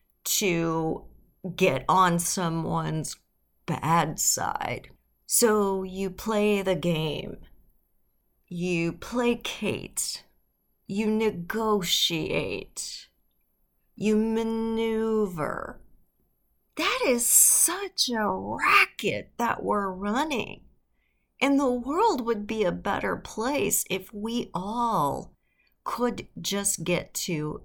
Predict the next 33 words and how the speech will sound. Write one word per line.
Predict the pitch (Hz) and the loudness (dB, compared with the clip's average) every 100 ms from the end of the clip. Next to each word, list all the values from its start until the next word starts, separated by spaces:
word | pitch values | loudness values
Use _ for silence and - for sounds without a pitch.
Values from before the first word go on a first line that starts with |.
| - | -8
that | 143 160 - - - | 0 2 0 -4 -12
clean | - 220 214 226 208 | -8 -4 -4 0 0
transaction | 190 - 170 156 151 160 151 202 202 - 175 180 202 | 0 -2 -4 -4 -4 -2 0 0 0 -2 -2 -6 -6
where | 175 160 | -4 -4
we | 160 - | -6 -4
say, | 170 - - - - - - _ _ _ _ _ _ _ _ _ _ - | -2 -2 -2 -6 -8 -8 -16 _ _ _ _ _ _ _ _ _ _ -2
"I | 175 | -2
like | 151 - 170 - | -2 -4 -8 -6
this, | 262 - - - _ _ _ _ _ _ _ _ - | -4 -2 -4 -6 _ _ _ _ _ _ _ _ -4
so | 226 | 0
I'm | 175 | 2
gonna | 196 190 | 2 2
do | 202 233 | 2 4
more | 247 370 359 | 4 2 2
of | - | -4
it. | - - _ _ _ _ _ - | -8 -10 _ _ _ _ _ 2
And | 240 | 4
I | 233 | 4
don't | 190 190 247 - | 4 2 2 0
like | - 170 170 | 0 0 0
that, | - 196 247 - _ _ _ _ _ - | 0 -2 -2 -10 _ _ _ _ _ -6
so | - 247 | 0 2
I'm | 214 | 2
not | 185 202 - - | 0 0 0 -2
going | 185 190 175 | -4 -2 -4
to | 165 | -6
do | 156 160 190 175 | -6 -2 0 0
it | 90 | -4
anymore." | 67 78 - - - - - - _ _ | -6 -8 -8 -6 -6 -8 -14 -20 _ _
And | 233 247 | -4 -2
it | 320 | 0
isn't | 453 - 349 | 2 2 0
about | - 175 170 160 175 - | 0 2 4 4 4 2